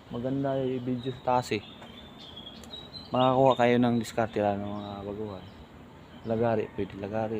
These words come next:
pwede isahan. Makikita yung trailer punta doon. Ganyan, diskarte sa masikipan. Alright,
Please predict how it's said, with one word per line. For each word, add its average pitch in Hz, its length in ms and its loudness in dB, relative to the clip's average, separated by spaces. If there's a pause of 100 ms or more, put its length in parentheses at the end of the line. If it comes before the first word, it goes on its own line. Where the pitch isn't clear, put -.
pwede 92 320 -6
isahan. 110 400 -6 (1000)
Makikita 104 500 8
yung 104 460 8 (2000)
trailer 107 320 8
punta - 320 2
doon. 113 480 6 (480)
Ganyan, 117 240 0 (160)
diskarte 143 480 2 (160)
sa 117 160 -2
masikipan. 117 560 2 (2000)
Alright, 92 400 -4